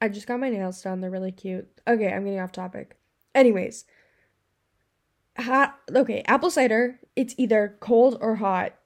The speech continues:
There's no in between, or else it just feels old. So, I'm a cold apple cider girly. Guys, I have an announcement.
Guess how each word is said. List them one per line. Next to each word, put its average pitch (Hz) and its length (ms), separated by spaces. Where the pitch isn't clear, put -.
There's 233 240
no 208 160
in 247 80
between, 240 440
or 202 120
else 202 180
it 202 60
just 208 300
feels 208 320
old. 185 500
So, 220 580
I'm 226 280
a 220 60
cold 208 320
apple 196 200
cider 185 300
girly. 185 540
Guys, 202 580
I 214 140
have 202 240
an 190 120
announcement. 180 880